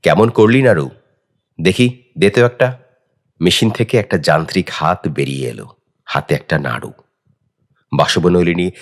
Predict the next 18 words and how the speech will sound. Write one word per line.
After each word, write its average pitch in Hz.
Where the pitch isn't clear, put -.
তার 76
গন্ধ 78
শুঁকে -
বললেন, 78
"খারাপ 139
নয়, -
চলবে। 95
স্টোরেজে 127
রেখে 117
দে, 90
তারপর 90
সুইচ 113
অফ -
করে 117
দিয়ে 156
একটু -
জিরিয়ে 87
নে।" 69